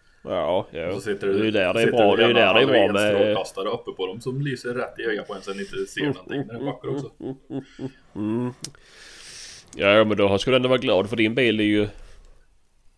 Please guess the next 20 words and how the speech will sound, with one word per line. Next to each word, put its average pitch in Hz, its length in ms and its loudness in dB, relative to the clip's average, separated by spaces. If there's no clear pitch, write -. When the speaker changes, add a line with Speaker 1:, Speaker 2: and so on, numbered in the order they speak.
Speaker 1:
Det 113 80 -14
är 120 60 -2
egentligen 107 280 4
bättre - 260 2
att 101 60 -6
köra 117 240 4
ut - 260 0
med 101 340 2
en 107 140 0
låg 117 280 0
bil, 85 320 0
för 101 120 -2
då 98 60 -4
kommer 104 260 6
de 107 80 0
inte 117 140 -4
så 110 140 0
direkt 98 500 -2
i. 104 220 0
Speaker 2:
<laughs> - 0 -